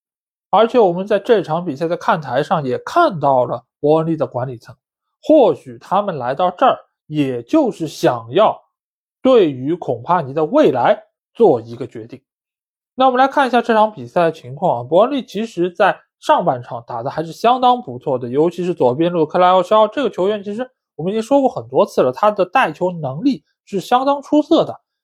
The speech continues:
只不过呢，就是他在带完之后的最后一下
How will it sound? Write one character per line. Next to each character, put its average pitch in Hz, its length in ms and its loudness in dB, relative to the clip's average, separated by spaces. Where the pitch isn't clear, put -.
只 170 160 4
不 196 120 2
过 302 200 4
呢， 180 100 -6
就 220 100 -4
是 208 100 -6
他 226 220 -2
在 220 100 -2
带 277 380 2
完 135 340 -4
之 220 220 -10
后 208 160 -6
的 160 100 -6
最 285 320 -4
后 147 220 0
一 120 80 -14
下 127 340 -6